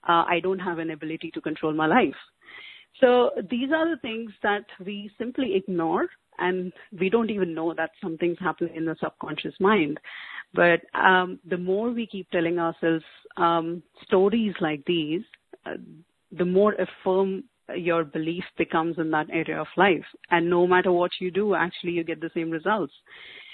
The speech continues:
And it's not necessarily because the things that you're doing, it's also because the way you're thinking about it.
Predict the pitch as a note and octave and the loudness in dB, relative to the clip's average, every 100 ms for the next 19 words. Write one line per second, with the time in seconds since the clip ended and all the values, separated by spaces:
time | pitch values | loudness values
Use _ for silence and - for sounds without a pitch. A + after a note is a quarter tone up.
0 | - F3 F3 F3+ - A3+ A3 F3 E3 F3 | -2 2 2 0 -4 -6 -4 -8 -8 -12
1 | - F3 E3+ F3 E3+ D#3+ E3 E3 E3 - | -10 -8 -4 -4 -4 -6 -6 -6 -8 -14
2 | - F3 D#3+ F#3+ A3+ G3+ E3 F3+ D#3 D#3+ | -8 -6 2 4 4 4 2 0 -2 -2
3 | D3+ D3 - - E3+ E3 E3+ D#3+ E3+ D3+ | -2 -4 -4 0 0 0 -4 -4 -4 -6
4 | D#3+ D#3+ E3 F3+ E3 E3+ E3 G3 F3+ D#3+ | -4 -2 -2 -2 -2 0 0 2 0 0
5 | D#3 D3 - | -2 -4 -8